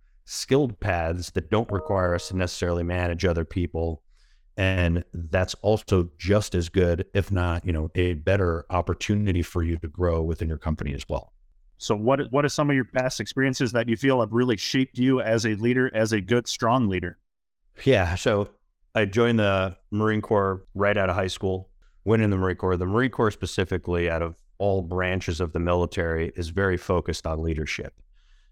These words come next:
Speaker 1: Being that it's such a small form of the military, meaning only two hundred to two hundred and fifty thousand people are in the military at any given time, versus the Army or Navy, which are in the two million at a time,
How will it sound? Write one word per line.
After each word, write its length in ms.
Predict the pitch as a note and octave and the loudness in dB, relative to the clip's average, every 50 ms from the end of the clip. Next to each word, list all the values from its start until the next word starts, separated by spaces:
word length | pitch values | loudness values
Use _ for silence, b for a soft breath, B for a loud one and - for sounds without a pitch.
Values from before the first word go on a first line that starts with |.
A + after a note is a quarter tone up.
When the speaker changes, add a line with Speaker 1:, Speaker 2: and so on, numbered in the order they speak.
| - - | -10 -2
Speaker 1:
Being 300 | - G#2+ G#2+ G#2+ G#2+ G2+ | 0 2 4 6 6 6
that 160 | G2 F#2+ F2+ | 6 4 4
it's 180 | F#2 F2 - - | 2 2 0 0
such 300 | - - F#2+ F2+ - F#2 | 0 2 2 2 2 0
a 280 | E2 D#2+ D#2+ D#2 D#2 - _ _ - | 0 0 0 -2 -4 -8 _ _ -16
small 680 | - - - - - - G2+ G2+ G#2 G#2 G2+ F#2+ F2+ E2+ | -12 -10 -10 -10 -6 -2 0 2 4 4 4 4 2 2
form 540 | - - - - G2+ G2+ G2+ F#2+ F2+ F2 F2 | -2 -6 -8 -2 0 2 2 2 2 2 0
of 140 | F2 D#2+ - | 0 -2 -2
the 80 | E2+ | -2
military, 560 | E2+ F2+ F2+ F2+ F2+ E2+ - F2 D#2+ D#2+ E2 | 0 2 2 2 2 0 -2 -2 -2 -2 0
meaning 460 | E2 E2+ F2 F2 F2 F2 E2+ E2 E2+ - _ _ _ _ _ _ _ - | 0 0 0 2 2 2 0 0 -2 -6 _ _ _ _ _ _ _ -2
only 260 | A2 G#2 G2+ G2 F#2 | 0 2 2 2 0
two 220 | F2+ - - G#2+ G2 | 0 0 0 2 4
hundred 300 | G#2+ G2+ F#2+ F#2 F2+ F2+ | 4 2 2 2 2 0
to 60 | F2 | -2
two 200 | - - G#2 F2+ | -2 0 0 2
hundred 220 | G2 F2+ F2+ F2 | 2 0 0 -2
and 120 | F2 E2 - | -4 -4 -2
fifty 300 | - F#2 - - F2+ E2 | -2 -2 0 -2 -4 -4
thousand 580 | - - F2+ F2+ F2+ F2+ F#2+ E2+ E2 E2+ E2 | -2 -2 0 2 2 2 0 0 -2 -4 -4
people 320 | - - G2 F2+ - F2 E2+ | -2 -2 -2 0 0 0 2
are 80 | E2+ | 2
in 80 | F2 E2+ | 2 0
the 60 | E2+ | 0
military 520 | E2+ E2+ F2 F2+ E2+ - G2 E2+ E2 D#2+ | 2 2 2 2 0 0 -2 -2 -2 -2
at 100 | D#2+ D#2+ | -2 -2
any 140 | E2+ E2 E2+ | -2 -2 -2
given 280 | D#2 F2+ E2+ D#2+ D#2+ D#2 | -2 -2 -2 -2 -4 -6
time, 480 | - - F2+ E2+ E2+ E2 E2 D#2+ D#2+ - _ _ _ _ _ _ _ _ - | -4 -2 -2 0 0 -2 -2 -4 -6 -10 _ _ _ _ _ _ _ _ 0
versus 560 | G2 G2 F2+ - F#2 F#2 F2+ F2 F2 E2 E2 | 0 0 0 2 2 2 2 2 0 0 -2
the 120 | E2 F#2 - | -4 -4 -2
Army 300 | - F#2+ F#2+ F#2+ F#2 F2+ | 0 2 2 2 2 0
or 100 | E2+ E2+ | 0 0
Navy, 480 | E2+ F2 G2 G2+ F#2+ F2+ F2 E2+ E2+ F2 | 0 2 2 2 2 2 0 0 0 -2
which 280 | E2+ E2 E2+ - - - | -2 -2 -4 -4 -4 -2
are 100 | F2 E2+ | -2 0
in 240 | E2+ E2 D#2+ D#2+ - | 0 0 -2 -2 -2
the 360 | E2+ D#2+ D#2+ D#2 D#2 D2+ D2 - - | -2 -2 0 0 -2 -4 -6 -8 -4
two 200 | - C3+ C3 A2 | 0 0 2 4
million 480 | F#2+ F2 E2 D#2+ D#2+ D#2 D#2+ E2 E2+ - | 4 2 2 2 0 -2 -4 -4 -6 -6
at 160 | - E2+ D#2+ D#2+ | -4 -4 -2 -2
a 40 | |
time, 480 | D#2 - - F2 E2 D#2+ D#2+ D#2+ D#2+ | -4 -4 -4 -4 -4 -4 -4 -4 -6